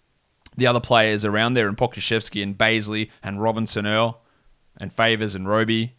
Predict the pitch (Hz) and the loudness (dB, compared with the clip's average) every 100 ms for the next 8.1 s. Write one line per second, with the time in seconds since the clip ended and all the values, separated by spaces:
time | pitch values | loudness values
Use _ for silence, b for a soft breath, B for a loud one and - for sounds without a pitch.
0 | - 107 104 98 - - 113 127 131 - | -6 -4 -4 -6 -6 2 6 6 2 -6
1 | _ - 139 120 107 117 117 107 107 - | _ -12 -8 -6 -6 -6 -6 -6 -6 2
2 | 123 143 143 170 302 _ _ _ _ _ | 2 4 4 4 0 _ _ _ _ _
3 | _ _ _ _ 143 - 127 120 143 147 | _ _ _ _ 2 2 2 4 4 4
4 | 147 147 160 156 151 190 175 131 139 151 | 2 2 2 0 0 0 2 2 2 0
5 | - 123 180 170 120 107 127 123 110 - | 0 2 2 4 2 4 4 4 -2 2
6 | 131 208 120 127 131 135 135 120 113 123 | 4 4 2 4 6 6 4 -2 -4 -4
7 | 120 - - 139 123 160 123 127 123 120 | -6 -8 -6 -4 -2 -2 2 4 4 2
8 | 117 | -2